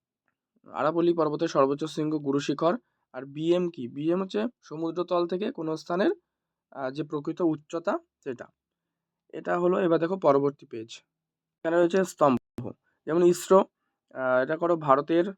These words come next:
রকেট উৎক্ষেপণ সংস্থা, এটা এক। কান্ডালা ভারতের শুল্কমণ্ডল, শুল্ক বন্দর, ঠিক আছে, দুই। আর শৈলক্ষেপ বৃষ্টিপাত, বৃষ্টির ছায়া অঞ্চল, এটা তিন।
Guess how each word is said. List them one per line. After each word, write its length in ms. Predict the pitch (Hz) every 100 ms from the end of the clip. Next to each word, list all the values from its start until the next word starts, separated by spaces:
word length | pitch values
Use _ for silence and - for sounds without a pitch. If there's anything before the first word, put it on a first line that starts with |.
| _ _ _ -
রকেট 640 | 131 139 139 170 160 - -
উৎক্ষেপণ 680 | 147 147 - 156 165 160 160
সংস্থা, 640 | - 135 139 147 - 160
এটা 220 | - - -
এক। 340 | 131 165 _ _ _ _ _ _ _ _ _ _ _ _
কান্ডালা 580 | 151 156 170 175 180 202 - _ _ _ _ _ -
ভারতের 280 | 139 143 160
শুল্কমণ্ডল, 920 | - 147 147 156 151 156 151 165 208 240 _ _ _ _ _
শুল্ক 320 | - 151 160
বন্দর, 480 | 175 151 151 151 110 -
ঠিক 80 | 170
আছে, 160 | 156
দুই। 260 | 131 147 196 _ _ _ _ -
আর 340 | 120 123 120 - _ _ _ _
শৈলক্ষেপ 540 | - 160 180 175 190
বৃষ্টিপাত, 580 | 165 160 - 165 170 180 _ _ -
বৃষ্টির 340 | 135 143 160
ছায়া 260 | 151 175 156
অঞ্চল, 540 | 147 143 165 202 269
এটা 140 | - 139
তিন। 340 | - 156 220